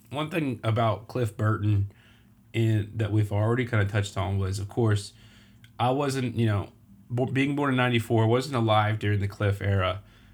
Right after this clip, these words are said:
Uh, so I had to learn about Cliff through watching the internet, uh, anything that, uh, I watched. You know,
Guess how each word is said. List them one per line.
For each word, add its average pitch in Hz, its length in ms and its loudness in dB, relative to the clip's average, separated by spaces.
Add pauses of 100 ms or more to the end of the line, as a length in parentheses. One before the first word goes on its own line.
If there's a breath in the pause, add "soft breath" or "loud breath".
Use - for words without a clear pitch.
(160 soft breath)
Uh, 107 160 -2
so 107 160 -2
I 135 140 2
had 165 200 -2
to 135 60 -2
learn 117 240 2
about 113 280 2
Cliff 113 320 0
through 107 240 0
watching 107 580 0
the 98 100 0
internet, 131 800 -4 (100)
uh, 95 260 -2
anything 127 600 -2
that, 101 480 0 (720 loud breath)
uh, 107 360 2
I 104 120 0
watched. 113 340 2
You 123 80 2
know, 113 120 2